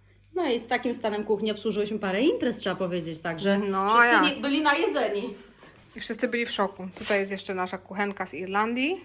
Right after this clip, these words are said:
Speaker 1: Oj, to jest po prostu must have, nie? Trybulet nam
Speaker 2: Ekspresik.
Speaker 1: ratuje.
Speaker 2: No i tutaj jeszcze chciałam Wam pokazać, na ścianie mamy beton,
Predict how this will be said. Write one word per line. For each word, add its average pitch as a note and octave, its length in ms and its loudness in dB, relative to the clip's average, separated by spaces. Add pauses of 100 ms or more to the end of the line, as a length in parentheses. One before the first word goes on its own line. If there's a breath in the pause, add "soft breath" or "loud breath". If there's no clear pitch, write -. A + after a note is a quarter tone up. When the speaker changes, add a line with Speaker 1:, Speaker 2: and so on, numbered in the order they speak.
Speaker 1:
Oj, G3 400 2
to G#3+ 160 0
jest G#3 180 4
po G3+ 80 -2
prostu G3 340 2
must G2+ 460 0
have, - 240 -8 (120)
nie? B3 280 2 (280)
Trybulet G3+ 380 0
nam G3 200 2
Speaker 2:
Ekspresik. G3 300 4
Speaker 1:
ratuje. F#3 160 -2 (400 loud breath)
Speaker 2:
No B3 120 -2
i B3 80 0
tutaj A#3+ 180 2
jeszcze A3+ 160 0
chciałam A3 220 4
Wam G#3+ 140 4
pokazać, G#3 380 0
na G#3+ 120 0
ścianie G#3+ 300 0
mamy G3+ 240 2
beton, G3+ 760 6